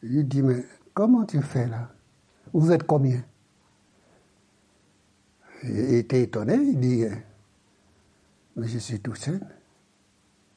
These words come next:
Mais parce qu'avec mes co-, copains là, ça fait plusieurs fois qu'on vient, on veut te tuer. Et quand on arrive pour te tuer,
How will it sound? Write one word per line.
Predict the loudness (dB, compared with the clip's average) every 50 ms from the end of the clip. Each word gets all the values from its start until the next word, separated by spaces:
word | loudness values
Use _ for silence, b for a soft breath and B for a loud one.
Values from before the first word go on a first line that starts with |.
| _ _ _ _ _ _ _ _ _ _ _ -4
Mais | 0
parce | 0 2 2 2
qu'avec | 0 2 4 6 6 8 8 6 8
mes | 6 6 6
co-, | 6 6 4 4 2
copains | 2 4 4 6 6 8 8 8 8
là, | 6 4
ça | 4 4 4 6
fait | 6 6 6
plusieurs | 8 8 8 8 8 8 6 6
fois | 6 6 4 6
qu'on | 6 6 6 8 8
vient, | 6 6 6 6 6 6 4 4 4
on | 4 4
veut | 6 8 6 6
te | 8 6 4
tuer. | 6 6 8 10 10 12 10 10 8 4 -4 -16 -20 -20 _ _ -20 -20 -20 _ _ _ _ _ _ _ _ _ _ _ _ _ _ _ -2
Et | -2
quand | 4 6 6 6 8 8
on | 10 10 10
arrive | 10 10 10 10 10 10 10 8 6 2 -4 -12 -20 -20 -20 _ _ _ _ _ _ -20 -20 _ _
pour | 2 2 4
te | 6 4
tuer, | 4 4 4 4 6 6 6 6 4